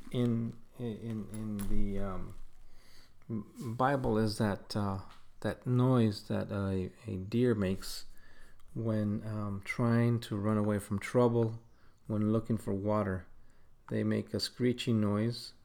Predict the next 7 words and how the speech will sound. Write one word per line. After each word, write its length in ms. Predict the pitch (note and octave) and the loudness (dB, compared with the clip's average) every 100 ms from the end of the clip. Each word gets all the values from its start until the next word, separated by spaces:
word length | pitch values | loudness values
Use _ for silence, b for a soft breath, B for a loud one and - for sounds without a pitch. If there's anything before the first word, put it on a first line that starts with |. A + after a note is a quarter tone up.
| - | -18
a 40 | |
screechy 380 | - - G#2+ A#2 | -10 -6 -4 0
noise 340 | A2+ A2+ G#2+ | 2 2 0
that, 420 | - G2+ F#2+ - G2 | -2 -4 -4 -8 -6
um, 400 | F#2 F2+ F2 F2 - b b b b b b b - - | -4 -4 -8 -10 -18 b b b b b b b -20 -12
it 160 | A#2+ G#2 | -6 -2
may 880 | G#2+ A#2 A2+ A#2+ D3 E3 E3 C#3+ | 2 4 6 6 4 4 2 -2